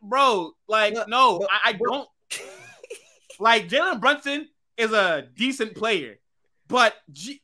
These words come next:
Speaker 1: I mean, Jesus. Like, the way that this guy is just getting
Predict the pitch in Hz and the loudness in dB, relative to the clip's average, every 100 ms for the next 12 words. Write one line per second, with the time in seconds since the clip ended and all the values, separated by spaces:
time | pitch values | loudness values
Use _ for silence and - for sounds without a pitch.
0 | _ 269 254 160 127 - 151 330 370 165 | _ -2 -2 -6 -12 -16 -8 -6 -4 -6
1 | 120 - 208 208 226 214 302 370 240 247 | -12 -4 -2 0 -2 -2 0 -2 -4 -8
2 | 220 240 233 208 175 226 196 | 0 0 0 -4 -6 -6 -6